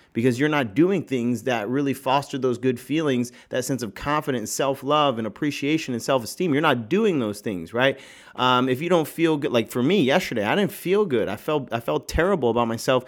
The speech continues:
because I know that I'm settling f-, for a version of myself that, that I'm, that's really less than,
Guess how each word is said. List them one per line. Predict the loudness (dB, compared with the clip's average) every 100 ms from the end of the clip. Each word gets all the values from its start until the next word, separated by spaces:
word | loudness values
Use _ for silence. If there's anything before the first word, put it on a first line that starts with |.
| -10 -8
because | -4 -2
I | 0
know | 0 2 4 4 4
that | 2
I'm | -2 -4
settling | -4 -2 0 0 -2 -6
f-, | -10 -18
for | -2 0
a | 0
version | 0 -2 0 -2
of | 0
myself | 0 -2 2 2 2 -10 -4
that, | 0 0 0
that | 0
I'm, | 0 -2 -6 -16 -20 -20 _ -2
that's | 0 0
really | 0 2 2
less | 2 0 0 -2 -4
than, | -2 -2 -2 -4